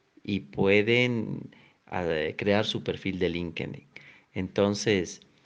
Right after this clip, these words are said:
hoy día quiero que compartan o quiero que vean este video de qué es lo que uno debe hacer en LinkedIn y qué es lo que no debe hacer en LinkedIn,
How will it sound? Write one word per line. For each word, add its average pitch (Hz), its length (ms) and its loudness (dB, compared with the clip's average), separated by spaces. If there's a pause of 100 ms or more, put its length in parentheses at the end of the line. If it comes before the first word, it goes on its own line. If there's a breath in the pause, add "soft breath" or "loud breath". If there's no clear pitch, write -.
(160 soft breath)
hoy 107 200 0
día 107 460 2
quiero 104 240 0
que 98 140 -8
compartan 98 1000 -2
o 101 160 -12
quiero 95 300 -2
que 95 160 -2
vean 98 320 2
este 98 200 -4
video 101 260 0
de 101 160 -2 (260 loud breath)
qué 127 120 2
es 123 100 2
lo 123 120 0
que 120 100 -4
uno 113 180 2
debe 117 300 4
hacer 98 280 0
en 95 140 -2
LinkedIn 95 440 -6
y 113 120 -8
qué - 180 -4
es 123 120 -4
lo 120 160 -2
que 104 120 -2
no 107 380 2
debe 101 400 4
hacer 87 280 -4
en 78 140 -4
LinkedIn, - 460 -12